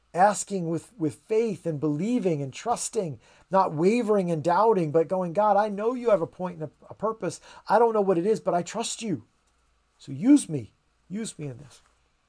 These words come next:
This week leading into Easter is a week where we're reminded that Jesus was fully awake spiritually. And as he went on this pathway towards the cross,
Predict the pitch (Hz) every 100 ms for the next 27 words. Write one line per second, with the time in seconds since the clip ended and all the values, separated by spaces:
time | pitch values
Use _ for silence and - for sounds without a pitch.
0 | _ _ _ _ 127 214 - 190 240 -
1 | 151 185 196 180 170 - 180 185 - 208
2 | - _ - 143 147 185 180 156 170 156
3 | 147 170 156 135 143 139 - 220 156 127
4 | - - _ _ _ _ _ 127 - 156
5 | 143 131 127 120 _ _ _ - - 147
6 | 131 - 147 _ _ _ _ _ _ _
7 | - 135 160 165 - 170 139 _ _ -
8 | 131 196 190 - _ _ _ _ 165 170
9 | 170 151 - 175 156 175 151 160 147 156
10 | - 175 151 -